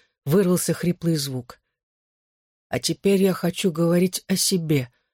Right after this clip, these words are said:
с трудом вымолвил учитель. Он долго и мучительно пытался сглотнуть. "Расстояние между вещами", — наконец прошептал он, — "огромны". Он поднял дрожащую руку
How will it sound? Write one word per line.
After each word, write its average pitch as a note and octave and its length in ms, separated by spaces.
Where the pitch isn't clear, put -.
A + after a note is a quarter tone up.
с - 120
трудом E3 560
вымолвил D3+ 760
учитель. - 540
Он G3+ 160
долго G#3+ 340
и G3+ 40
мучительно G3 480
пытался G3 400
сглотнуть. F3 760
"Расстояние G#3 800
между F3 380
вещами", — E3+ 720
наконец D3 420
прошептал D3 560
он, — C3+ 180
"огромны". C#3+ 880
Он G3+ 160
поднял G3 380
дрожащую F3+ 600
руку G#3+ 360